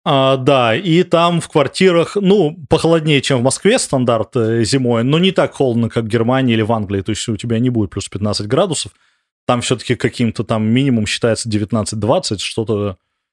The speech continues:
что одного свитерка тебе должно хватить в, в помещении, по крайней мере, даже зимой.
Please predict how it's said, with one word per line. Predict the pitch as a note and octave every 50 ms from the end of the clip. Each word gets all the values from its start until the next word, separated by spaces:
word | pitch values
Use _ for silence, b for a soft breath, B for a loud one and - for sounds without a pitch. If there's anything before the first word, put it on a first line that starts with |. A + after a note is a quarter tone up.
| _ _
что | _ - - - G#2+ G#2
одного | G#2 G#2 A2+ A2 A2
свитерка | - - A2+ G#2 - A#2 - - C#3+ C#3
тебе | - A2+
должно | G#2+ G#2 A2 A2 G#2+
хватить | - - A2 - - G2 - -
в, | - - - A#2 G#2+ F#2
в | -
помещении, | _ A2+ A2 G#2+ - - - G2+ G2 F#2+ F#2
по | F2+ - G#2 -
крайней | - G#2 G2+ F#2+ G2
мере, | G2 F#2+ G2
даже | G2 G#2 G2+ F2+ F2
зимой. | G2 G#2 G2 F#2+ F#2